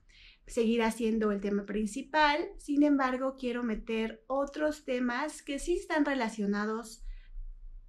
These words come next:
con el tejido en telar, por ejemplo, la costura,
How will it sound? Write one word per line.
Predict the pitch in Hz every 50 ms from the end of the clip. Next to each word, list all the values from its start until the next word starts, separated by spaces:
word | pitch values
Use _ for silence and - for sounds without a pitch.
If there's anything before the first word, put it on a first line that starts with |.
| - -
con | - 254 247 247 247 240 - -
el | - 240 233 226 226 226
tejido | 226 220 214 - 226 220 214 214
en | 220
telar, | 214 202 196 214 240 277 294 320 359 370 - - - - - - - - -
por | - 302 302 302
ejemplo, | 311 302 294 277 262 262 240 262 262 254 254 240 240 233 233 262
la | 240 226 220 202 208 202
costura, | - 208 220 220 - - - - 311 320 330 320 302 294 285 269 269 262 262 262 262 262 262 262 269 277 277 -